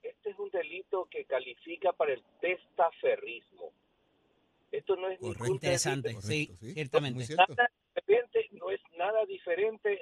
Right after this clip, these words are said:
Speaker 1: al, al, al ocultamiento de propiedades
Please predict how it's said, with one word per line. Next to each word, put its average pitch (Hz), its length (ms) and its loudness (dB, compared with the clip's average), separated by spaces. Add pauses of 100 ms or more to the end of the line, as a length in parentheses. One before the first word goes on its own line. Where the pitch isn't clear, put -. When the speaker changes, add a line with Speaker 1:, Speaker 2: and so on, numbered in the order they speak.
(120)
Speaker 1:
al, 143 220 0 (160)
al, 139 320 -4
al 127 320 -4
ocultamiento 143 920 -4
de 170 120 -2
propiedades 156 800 2